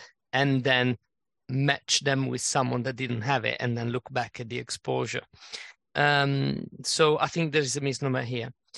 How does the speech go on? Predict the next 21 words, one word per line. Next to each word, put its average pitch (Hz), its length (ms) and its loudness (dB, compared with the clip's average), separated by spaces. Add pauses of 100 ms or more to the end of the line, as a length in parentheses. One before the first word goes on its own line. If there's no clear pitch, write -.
(360)
Um, 156 540 4
in 190 140 6
any 226 160 8
case, 135 380 -6 (420)
um, 151 300 2 (440)
patients 220 320 6
are 185 100 6
included, 165 480 2
as 151 240 0
Rani 147 280 2
mentioned, 143 400 0
are 139 120 2
from 143 220 -4
the 139 340 -6
E 156 40 0
H 147 200 -2
S 131 120 -2
Open 139 180 -2
Abdomen 131 340 0
Registry. 135 460 0
Now, 143 240 2